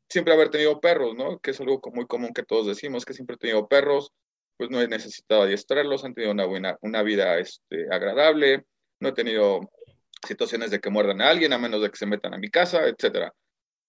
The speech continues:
Pero ahora dices, bueno, caes en la cuenta de que sí está padre todo lo que vas aprendiendo a través del tiempo,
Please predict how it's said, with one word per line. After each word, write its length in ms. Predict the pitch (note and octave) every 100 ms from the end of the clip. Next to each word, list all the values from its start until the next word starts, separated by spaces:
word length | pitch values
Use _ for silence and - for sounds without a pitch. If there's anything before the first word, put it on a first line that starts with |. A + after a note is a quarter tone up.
| _ -
Pero 600 | A#2+ B2 B2+ B2+ C3 -
ahora 520 | C#3 C#3 D#3+ F3 D#3+ -
dices, 340 | B2+ C#3 B2+
bueno, 260 | C3 C3 C3+
caes 220 | C3+ D3
en 80 | D#3+
la 100 | D3+
cuenta 320 | D3 C#3 D3+
de 160 | D#3 D3
que 360 | - A2 A2
sí 240 | A2 - D#3
está 280 | - F3
padre 280 | - D#3+ D3
todo 220 | - D3+
lo 100 | D3+
que 120 | D3+ C3+
vas 140 | -
aprendiendo 560 | C#3+ C3+ B2+ B2 A#2 A2+
a 100 | -
través 360 | G2 G2+ G#2+
del 140 | A#2+ G#2+
tiempo, 420 | B2 B2 D3+